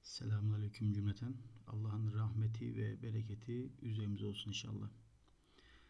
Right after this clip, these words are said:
Hadi Hayatını Aydınlat isimli podcast'ime tekrardan hoş geldiniz. Bu yayınımız Ramazan ayına denk geldi. Şükürler olsun. Ee, bundan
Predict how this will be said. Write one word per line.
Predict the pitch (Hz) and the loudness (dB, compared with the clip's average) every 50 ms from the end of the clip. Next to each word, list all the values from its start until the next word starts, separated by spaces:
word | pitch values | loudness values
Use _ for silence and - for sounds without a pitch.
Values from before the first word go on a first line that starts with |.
| - - _ _ | -20 -20 _ _
Hadi | - 135 131 127 127 131 | -4 -2 2 4 4 4
Hayatını | 135 135 - - - 123 120 120 117 113 - 127 120 120 120 - - | 2 -2 -6 -10 -8 -6 -4 -4 -4 -4 -2 -2 -2 -2 -4 -6 -6
Aydınlat | 123 120 117 113 117 117 120 120 117 - | -4 -4 -2 0 0 -2 -2 -2 -6 -6
isimli | 113 - - 113 107 104 107 117 117 - - | -8 -6 -2 0 2 2 2 0 -2 -4 -6
podcast'ime | - 127 110 - - - 104 - - - 104 104 117 123 123 - - - - - - - - - | -6 -6 -6 -6 -4 -4 -4 -4 -4 -4 -2 -2 -2 -2 -4 -6 -8 -12 -18 -20 -20 -20 -12 -8
tekrardan | 127 117 110 - 110 104 110 110 113 117 | -8 -6 -4 -2 -2 0 2 2 0 0
hoş | 110 - 113 113 - - | 0 -2 -2 -2 -4 -2
geldiniz. | - 113 - - - - - - - - - - - - - - - - - - - - - - - - - | -2 -4 -4 -4 -4 -6 -8 -8 -12 -14 -18 -20 -20 -20 -20 -20 -20 -20 -20 -20 -20 -20 -20 -20 -20 -18 -8
Bu | - - 139 | 4 8 10
yayınımız | 143 147 139 131 131 135 143 147 147 - - - - 127 | 12 12 12 12 12 8 6 6 4 -2 -12 -12 -8 -4
Ramazan | 120 123 123 123 120 135 131 | -2 0 0 0 2 2 0
ayına | - 117 120 113 113 110 107 | 2 0 -2 0 2 2 2
denk | 107 101 104 - | 2 0 -2 -2
geldi. | - 107 104 101 107 120 131 151 151 - - - - | -2 -2 -2 0 0 2 2 2 0 -2 -10 -18 -18
Şükürler | - - 113 110 120 107 104 104 | -14 -12 -10 -6 -2 -2 0 0
olsun. | 104 104 98 - - - 139 139 - - - - - - - - - - _ _ _ - - | -2 -2 -4 -4 -2 -2 -2 -2 -6 -16 -20 -20 -20 -20 -20 -20 -20 -20 _ _ _ -14 -10
Ee, | 123 117 117 117 120 120 | -8 -8 -6 -6 2 6
bundan | 123 123 123 123 120 120 | 8 8 8 6 4 0